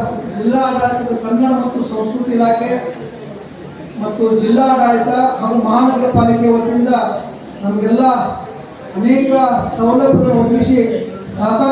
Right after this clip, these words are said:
ಕೊಟ್ಟಿದ್ದಾರೆ. ಈ ಕಾರ್ಯಕ್ರಮ ಯಶಸ್ವಿ ಪರಮೇಶ್ವರ್ ಅವರು ಕೂಡ ನಮ್ಗೆ ಅನುಕೂಲ ಮಾಡಿಕೊಟ್ಟಾರ. ಜಿಲ್ಲಾ ಮಾನ್ಯ ಜಿಲ್ಲಾಧಿಕಾರಿ ಪರವಾಗಿ ಬಂದಂಥ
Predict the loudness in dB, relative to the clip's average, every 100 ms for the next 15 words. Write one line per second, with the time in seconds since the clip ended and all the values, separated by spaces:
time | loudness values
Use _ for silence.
0 | 2 2 0 2 2 2 0 0 0 0
1 | 2 2 4 4 4 2 2 2 2 0
2 | -4 -8 -10 -2 0 2 2 4 4 4
3 | 2 2 2 2 2 0 -2 -4 -10 -14
4 | -18 -18 -16 -8 -4 -2 0 0 -2 -4
5 | -8 -12 -2 0 2 4 4 2 2 2
6 | 4 4 2 -4 -8 -12 -14 -14 -16 -16
7 | -6 2 2 4 4 4 4 2 2 2
8 | 2 2 2 2 4 4 4 4 4 4